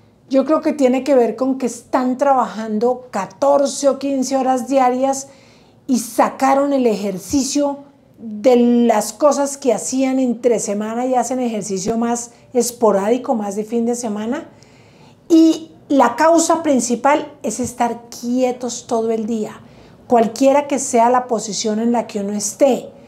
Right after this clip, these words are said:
Si uno se queda quieto, recuerden que el cuerpo humano no está hecho para quedarse quieto. Las articulaciones van a funcionar bien en la medida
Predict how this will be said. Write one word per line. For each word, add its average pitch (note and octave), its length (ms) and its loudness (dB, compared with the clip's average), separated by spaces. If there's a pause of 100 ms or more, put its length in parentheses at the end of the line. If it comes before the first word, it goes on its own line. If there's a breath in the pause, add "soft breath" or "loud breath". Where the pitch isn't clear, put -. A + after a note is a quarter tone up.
(140 loud breath)
Si - 200 -2
uno B3 180 2
se A#3+ 220 -2
queda A3 400 0
quieto, D4 640 2 (480)
recuerden B3+ 880 2
que A#3 80 -2
el G3 100 -2
cuerpo A3 300 2
humano A3 400 0
no G#3+ 160 -2
está G#3+ 320 -4
hecho G3+ 240 -8
para F#3+ 200 -6
quedarse F3+ 440 -8
quieto. A3 360 -2 (560 loud breath)
Las B3 220 4
articulaciones A#3+ 1200 0 (480 loud breath)
van C4+ 300 4
a E4+ 60 2
funcionar A#3+ 680 2
bien F4+ 340 2 (240)
en B3+ 240 4
la A#3 120 4
medida B3+ 520 2